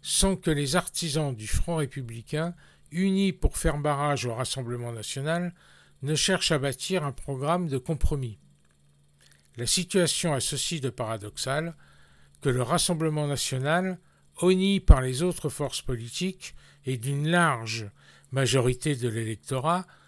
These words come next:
détient le sort du gouvernement Barnier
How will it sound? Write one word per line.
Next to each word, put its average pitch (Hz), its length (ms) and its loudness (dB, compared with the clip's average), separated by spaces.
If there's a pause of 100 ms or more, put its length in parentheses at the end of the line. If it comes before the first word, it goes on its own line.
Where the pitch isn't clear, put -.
(140)
détient 170 580 2
le 143 100 0
sort 139 400 2
du 113 100 -6
gouvernement 127 760 -4
Barnier 143 600 -2